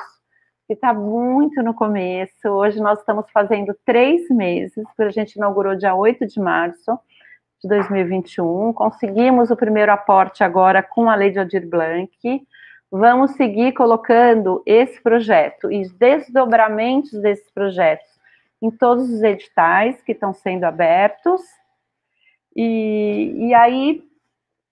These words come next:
o, a plataforma Mulheres Luz, pode passar um pouquinho, tá? Esse é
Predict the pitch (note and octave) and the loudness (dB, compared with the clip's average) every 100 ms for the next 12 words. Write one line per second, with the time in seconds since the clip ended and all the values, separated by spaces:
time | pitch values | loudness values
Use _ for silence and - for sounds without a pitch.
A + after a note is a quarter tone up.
0 | - C4+ D#4 C#4 - A#3 C4+ C4+ B3+ A#3 | -6 -2 0 -2 0 0 0 0 -2 0
1 | A3 G3 G3+ A3 G3 F3+ G#3 A#3 A#3 C#4+ | 0 0 -2 -4 -2 -2 -4 -6 -4 -4
2 | D4+ _ _ _ _ _ _ _ _ _ | -8 _ _ _ _ _ _ _ _ _
3 | _ _ _ _ G3+ G3+ - A#3+ A#3 A3+ | _ _ _ _ -4 -4 -4 -2 0 0
4 | B3 - A3 G3+ - G#3 A#3 F4 D4 A#3 | -2 -4 -6 -6 -2 0 2 0 -4 -6
5 | - A#3 A3+ G#3+ G3+ F3+ E3+ | 2 4 6 4 2 0 -4